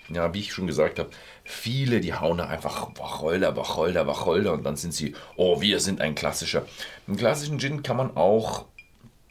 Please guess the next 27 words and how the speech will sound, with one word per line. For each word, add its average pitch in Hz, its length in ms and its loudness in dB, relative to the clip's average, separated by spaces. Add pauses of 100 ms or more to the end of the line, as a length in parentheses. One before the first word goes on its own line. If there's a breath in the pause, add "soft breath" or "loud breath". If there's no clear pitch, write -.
(380)
normal 80 480 2
machen, 78 280 -2
würde - 140 -6
ich 67 60 -12
mal 64 80 -14
sagen. - 160 -16 (100)
Leichter, - 420 -2
zarter 80 380 2
machen, 82 340 0 (440 loud breath)
äh, 82 240 2
mit 82 380 -4 (600)
ganz 110 320 -2
leichten 90 400 0
Nuancen 80 540 0
von 73 260 -4
eben 71 300 -6
Kräutern 80 400 0
an 60 100 -8
der 64 140 -6
Stelle. 82 320 -6 (420 loud breath)
Finde 104 180 0
ich 107 80 -6
gut. - 260 -2
Also 85 160 2
es 101 80 -4
ist - 120 -4
ein 98 200 0